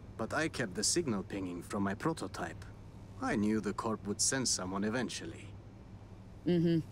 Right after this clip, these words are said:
Speaker 2: Cute. Now the short version. Who are you?
Speaker 1: Hassan Demir, Zeta Tech engineer. Only survivor of the scav ambush.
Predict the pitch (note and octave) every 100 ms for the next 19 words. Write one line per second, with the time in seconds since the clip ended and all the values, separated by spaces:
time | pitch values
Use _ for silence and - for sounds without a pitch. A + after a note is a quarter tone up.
0 | - - E3 D3 C#3+ - - - F3+ E3+
1 | D#3 F3+ E3+ F#3 F3+ F3 E3+ - - -
2 | - - G#3 F3 D#3+ C3 - - - A#2+
3 | - C3 C#3 C#3 G2+ - - - A#2 C#3
4 | A#2+ G#2 G#2 G2+ F#2+ F#2+ F2+ - - -
5 | - - - C#3+ D#3+ D#3 D#3+ B2+ B2 A2+
6 | B2+ C3+ B2 C#3 A#2 A2 G#2 G2+ F2+ -